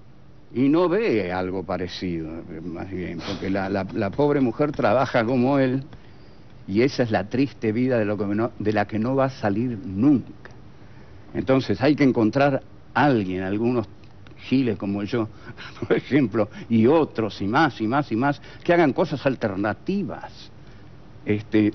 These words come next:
el programa de Tinelli, si quiere, que siga, pero hay que lograr cosas alternativas.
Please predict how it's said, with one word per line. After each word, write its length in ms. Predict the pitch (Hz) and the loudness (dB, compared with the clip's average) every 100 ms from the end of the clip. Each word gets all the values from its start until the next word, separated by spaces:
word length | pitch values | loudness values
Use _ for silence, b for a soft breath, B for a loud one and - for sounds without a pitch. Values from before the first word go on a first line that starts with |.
| - - | -2 0
el 140 | 127 | 2
programa 260 | 156 220 196 | 4 4 6
de 60 | |
Tinelli, 340 | 156 208 175 - | 4 4 4 0
si 200 | - 135 | -2 0
quiere, 220 | 220 180 | 2 0
que 160 | - 113 | -2 -8
siga, 440 | - 208 190 104 | -4 -2 0 0
pero 180 | 98 123 | 0 2
hay 80 | 180 | 2
que 180 | - 160 | 2 2
lograr 440 | 120 131 170 160 | 2 2 2 0
cosas 360 | - 156 151 117 | -4 -4 -4 -4
alternativas. 720 | 104 101 98 - 104 92 | -2 -2 -2 -2 -4 -4